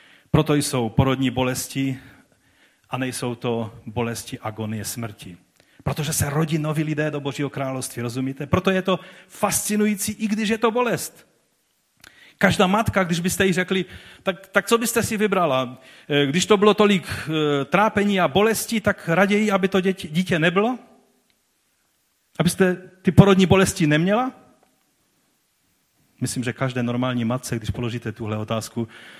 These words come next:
tak řekne, „Bolelo to, ale stálo to za to.“ Amen? Protože když vidíte nový život, pak zapomenete na všechny bolesti. A to je ta radost, kterou máme. Ne, že se dostaneme do fáze nepřesla-, nepronásledování,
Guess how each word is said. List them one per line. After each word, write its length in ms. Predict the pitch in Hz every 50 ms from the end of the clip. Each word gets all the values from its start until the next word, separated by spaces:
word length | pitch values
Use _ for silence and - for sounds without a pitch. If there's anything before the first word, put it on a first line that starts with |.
| - - -
tak 120 | - - 92
řekne, 300 | 107 - - 104 90 85 85 87 87 90
„Bolelo 360 | 92 104 120 131 131 127 123 117
to, 300 | - 135 131 127 123 110 - - - - _ _ _ _ _ _ _ _ _ _ _ _ _ _ _ -
ale 140 | - 98
stálo 380 | 82 - - - 104 101 92 90
to 140 | - - 95
za 160 | 92 87 85
to.“ 120 | - - - - - - - - - - - _ -
Amen? 300 | 113 120 156 196 240 214 - - _ _ _ _ _ _ _ _ _ _ _ _ _ _ _ _ _ _ _ _ _ _ _ _ _ _ _ _ _ _ _
Protože 320 | - 175 190 226 214 220 208
když 160 | 196 214 185
vidíte 320 | 196 220 185 185 208 208
nový 260 | 196 202 190 185 190 160
život, 460 | 143 185 175 160 123 104 - - - _ _ _ _ _ _ _ _ _ _ _ _ _ _ -
pak 140 | 131 113
zapomenete 500 | 104 139 131 - 139 135 135 131 127 135
na 80 | 131 127
všechny 320 | 123 - 123 - - 127
bolesti. 440 | 117 123 120 113 110 110 - - 110 - - -
A 80 | - 151
to 320 | - - - - 254 240
je 220 | 233 226 226 220 214
ta 180 | - 202 202
radost, 340 | 185 185 208 214 220 214 -
kterou 280 | - - 202 196 208 208
máme. 440 | 208 208 226 226 208 170 117 101 - _ - - - - -
Ne, 260 | 170 240 247 262 240
že 160 | 180 220 220 185 190
se 140 | - 220
dostaneme 460 | 214 220 208 - 214 208 208 208 208 190
do 100 | 208 185
fáze 380 | - 202 196 196 180 175 175
nepřesla-, 600 | 139 147 196 208 - - 208 196 - 196 190 165 185
nepronásledování, 1200 | 165 170 185 208 208 - 202 190 196 190 175 - - 190 185 185 180 185 185 185 185 185 185 180